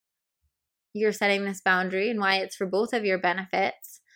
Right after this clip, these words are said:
because then you also have the opportunity to inspire them. We all feel better if we set healthy boundaries,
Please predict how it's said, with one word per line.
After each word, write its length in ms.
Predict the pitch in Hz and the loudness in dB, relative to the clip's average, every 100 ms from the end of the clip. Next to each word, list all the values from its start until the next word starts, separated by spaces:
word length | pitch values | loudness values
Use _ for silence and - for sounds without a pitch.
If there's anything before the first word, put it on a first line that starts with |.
| - _ _ | -20 _ _
because 260 | 233 233 220 | -4 -2 2
then 200 | 240 254 | 2 2
you 140 | 240 | 2
also 260 | 226 262 247 | 2 2 -2
have 120 | 220 | 2
the 100 | 220 | 4
opportunity 500 | 214 214 - 233 214 | 4 0 -4 -2 -2
to 200 | - 214 | -2 -2
inspire 580 | 202 202 - 233 226 208 | -2 -8 -4 2 4 4
them. 500 | 185 285 320 220 208 _ - - 392 | 2 4 2 -2 -14 _ -20 -2 6
We 100 | 453 | 8
all 300 | 180 214 381 | 10 8 6
feel 200 | 427 302 | 6 2
better 280 | 247 226 202 | 6 8 8
if 100 | 196 | 4
we 120 | 202 | 0
set 260 | 214 202 190 | 0 0 0
healthy 300 | 190 185 185 | 0 -2 0
boundaries, 680 | 180 170 175 - - 208 | 0 0 -2 -10 -10 -12